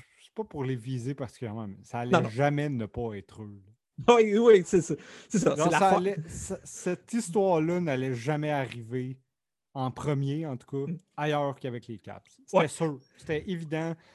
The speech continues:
Speaker 1: l'équipe qui, pendant les playoffs,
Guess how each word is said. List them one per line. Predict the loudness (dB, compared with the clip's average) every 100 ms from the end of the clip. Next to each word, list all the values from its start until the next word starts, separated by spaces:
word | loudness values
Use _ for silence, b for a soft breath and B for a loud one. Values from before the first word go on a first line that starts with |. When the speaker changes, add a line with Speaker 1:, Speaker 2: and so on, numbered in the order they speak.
| b b
Speaker 1:
l'équipe | -2 0 2 0 0 -2
qui, | -10 -2
pendant | 0 2 0
les | 0 -2
playoffs, | -4 -2 0 0 -2 -10 -20